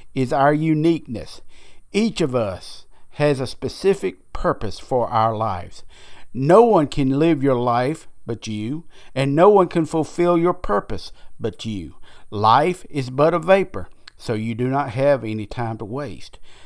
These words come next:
Some people will say, "I cannot find my purpose in life." To this I say, "Don't make it more mysterious than it is.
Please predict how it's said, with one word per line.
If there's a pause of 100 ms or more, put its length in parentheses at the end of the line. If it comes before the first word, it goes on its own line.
(100)
Some
people
will
say,
"I
cannot
find
my
purpose (100)
in
life." (460)
To
this
I
say, (540)
"Don't
make
it
more
mysterious
than
it
is.